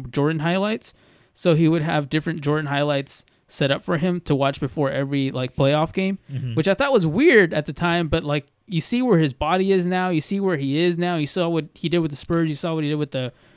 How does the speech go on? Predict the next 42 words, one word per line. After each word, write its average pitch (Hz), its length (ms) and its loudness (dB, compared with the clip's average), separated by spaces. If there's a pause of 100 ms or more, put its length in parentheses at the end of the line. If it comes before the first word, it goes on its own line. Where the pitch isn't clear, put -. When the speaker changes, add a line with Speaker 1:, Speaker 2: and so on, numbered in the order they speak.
(340)
Speaker 1:
with 147 140 -4
the 135 400 4
Toronto 147 400 0
Raptors, 143 540 0
and, 151 100 0
like, 147 200 -2
the 151 100 -2
dude's 240 600 -2
on 196 200 2
that 123 160 0
level. 147 320 2
People 311 240 4
don't 311 80 4
really 247 180 6
talk 175 220 0
about 233 200 2
him 233 120 2
'cause 175 120 2
he's 170 140 -2
the 165 120 4
least 170 280 2
charismatic 151 560 0
guy 143 200 -4
in 139 100 -2
the 131 100 -2
N 139 100 -2
B 131 140 -2
A. 139 200 -2
Speaker 2:
That's - 120 -10
true, 127 240 -2
yeah. 113 140 0
Speaker 1:
And 147 100 4
he 151 60 4
doesn't 170 360 0
talk, 175 320 0
and 151 80 -4
he'll 147 160 2
never 160 280 2
give 165 200 2
you 160 100 2
a - 20 2
soundbite 160 640 -2